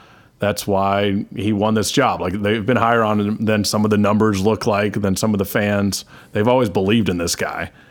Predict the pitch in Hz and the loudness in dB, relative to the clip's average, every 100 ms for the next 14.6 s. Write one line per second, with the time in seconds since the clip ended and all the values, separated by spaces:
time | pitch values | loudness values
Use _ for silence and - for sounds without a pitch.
0 | - - - 110 95 95 98 110 95 - | -20 -20 -4 -2 0 -2 0 0 -2 -8
1 | - 101 107 123 98 95 110 - - _ | -8 -2 0 0 0 0 0 -2 -12 _
2 | _ _ - 107 87 127 160 123 - 90 | _ _ -8 -6 -2 0 2 0 -2 0
3 | 107 104 101 120 82 85 - - - - | 0 0 0 0 -2 -8 -16 -20 -20 -20
4 | - - 101 95 92 95 - - 120 117 | -10 -2 0 2 0 -4 -10 -8 -2 -2
5 | 123 113 - 147 143 113 - - - - | 0 -2 2 2 2 -2 -6 -18 -20 -20
6 | - 113 127 127 - 113 107 123 139 90 | -8 0 2 2 0 0 2 0 0 -2
7 | 90 92 - 92 87 - - - - _ | -4 -4 -4 -4 -4 -12 -20 -20 -20 _
8 | _ _ _ 98 98 95 82 90 107 120 | _ _ _ -4 -2 -2 -4 -4 -2 -2
9 | - - _ _ _ _ - 113 98 110 | -2 -10 _ _ _ _ -6 -2 2 2
10 | 110 95 - 117 90 - 117 98 95 95 | 2 0 0 0 -2 -4 -2 0 0 2
11 | 123 131 120 107 110 123 117 135 131 131 | 2 4 2 2 2 2 2 2 2 2
12 | 139 123 101 104 98 - - - 113 113 | 2 2 0 0 0 -4 -4 0 0 0
13 | 95 104 110 101 95 98 120 127 117 120 | 2 2 2 2 2 2 0 0 0 2
14 | 113 120 127 127 127 127 | 2 2 2 2 2 -2